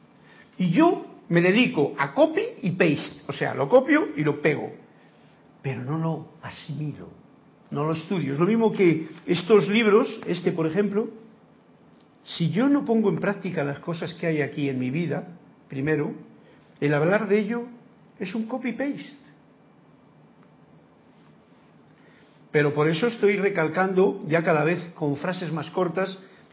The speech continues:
lo importante que es aquello. Aquello que te trae gozo, te traerá abundancia. ¿Veis? A mí la música me ha traído gozo siempre. Y me ha traído abundancia en cantidad siempre.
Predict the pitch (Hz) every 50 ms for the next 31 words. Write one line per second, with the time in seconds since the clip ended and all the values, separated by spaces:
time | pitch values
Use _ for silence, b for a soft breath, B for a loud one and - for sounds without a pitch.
0 | _ - 160 160 - - 139 135 127 165 175 170 175 156 156 151 - 156 131 147
1 | 143 139 135 - - 160 160 165 - 262 294 294 285 269 - - 185 143 160 156
2 | 156 165 151 147 151 147 147 185 262 285 - - 320 285 349 - - - - -
3 | - - _ _ b b b b b b b b _ _ - 143 143 139 - 139
4 | 123 123 123 127 147 156 - 143 127 113 113 104 98 92 104 101 92 92 - -
5 | - - - - _ _ _ _ _ _ _ - - _ _ _ _ - - 151
6 | 180 - - - - - - - - _ b b b b b b b b b b
7 | b b b - - 156 185 233 262 269 254 226 220 247 262 - - 254 220 226
8 | 220 214 220 208 - 208 202 196 202 202 196 170 165 196 208 208 - - 226 -
9 | - - 202 202 185 165 139 - - - - - - - - - B B B B
10 | B B B - 160 156 170 180 180 175 185 175 175 180 185 185 180 160 147 147
11 | 147 147 147 190 214 240 220 - - 254 240 233 247 - - - 156 151 151 151
12 | 139 135 151 160 180 202 226 - - - - - - - 214 208 175 139 127 -
13 | - - -